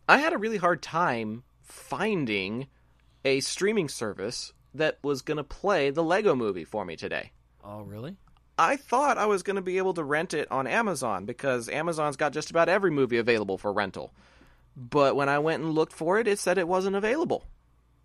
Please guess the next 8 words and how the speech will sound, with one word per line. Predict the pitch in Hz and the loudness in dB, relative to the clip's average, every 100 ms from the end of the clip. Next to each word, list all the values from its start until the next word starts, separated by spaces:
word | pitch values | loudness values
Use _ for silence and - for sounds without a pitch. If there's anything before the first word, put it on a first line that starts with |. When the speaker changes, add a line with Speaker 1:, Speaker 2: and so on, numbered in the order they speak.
| _ _ _ _ - | _ _ _ _ -4
Speaker 1:
And | 151 | 2
I | 151 156 | 4 4
was | 139 | 2
like, | 135 113 - | 0 0 0
"Wait | 175 156 | -4 -6
a | |
second, | - - 65 - | -6 -10 -14 -6
really?" | 127 403 466 392 | -2 2 2 0